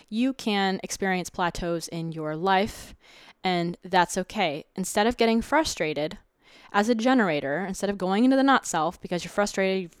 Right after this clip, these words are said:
you've reached a plateau in this job that you think you do love, take that as a sign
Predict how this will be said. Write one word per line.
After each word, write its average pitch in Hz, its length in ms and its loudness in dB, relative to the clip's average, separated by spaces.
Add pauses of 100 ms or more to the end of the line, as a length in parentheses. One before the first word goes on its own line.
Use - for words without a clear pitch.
you've 175 180 -8
reached 190 240 -4
a 180 40 -4
plateau 190 580 -2
in 165 120 -4
this 160 160 -6
job 180 260 2
that 175 100 -6
you 180 100 -12
think 175 280 -10
you 160 80 -10
do 160 160 -8
love, 170 500 0 (640)
take 277 240 0
that 359 140 8
as 339 140 6
a 262 60 4
sign 185 720 0